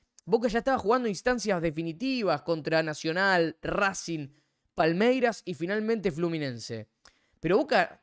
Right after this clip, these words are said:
en una zona de grupos en lo que tuvo a Monagas, Colo-Colo y Deportivo Pereira, no pudo desperdiciar un torneo que jugaba encima la Copa Libertadores cada dos o tres semanas.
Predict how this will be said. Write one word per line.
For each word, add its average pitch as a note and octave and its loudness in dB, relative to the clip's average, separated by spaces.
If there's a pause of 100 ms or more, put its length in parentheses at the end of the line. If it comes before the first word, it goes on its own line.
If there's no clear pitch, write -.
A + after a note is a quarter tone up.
(160)
en F3+ -4
una A#3 -2
zona C#4 -4
de G#3+ 2
grupos D#3 0
en D#3 -4
lo D#3 -2
que E3+ -2
tuvo F3+ 2
a D#3 4
Monagas, E3+ 2 (240)
Colo-Colo F#3+ 4
y D#3 2
Deportivo G3+ 0
Pereira, A#3 2
no A3 -2
pudo C#4+ 4
desperdiciar E3 2
un F3 -4
torneo F#3 0
que D#3 -4
jugaba G3+ -2
encima A3 -2
la E3+ 4
Copa G3 0
Libertadores F3+ 0
cada F3+ 2
dos B3 0
o F3+ -4
tres G3 -2
semanas. B2+ -8